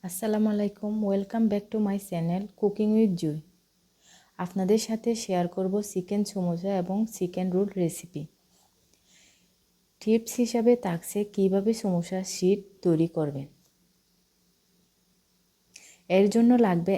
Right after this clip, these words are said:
এক কাপ ময়দা, তার সাথে অ্যাড করে নিব স্বাদ মতো লবণ।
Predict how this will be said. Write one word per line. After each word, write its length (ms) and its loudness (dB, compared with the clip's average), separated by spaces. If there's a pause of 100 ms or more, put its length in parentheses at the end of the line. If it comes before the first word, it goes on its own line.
এক 200 -4
কাপ 240 -8
ময়দা, 320 0 (1120)
তার 180 0
সাথে 380 -6
অ্যাড 220 2
করে 260 -2
নিব 200 2 (1800)
স্বাদ 340 -8
মতো 240 -4
লবণ। 340 0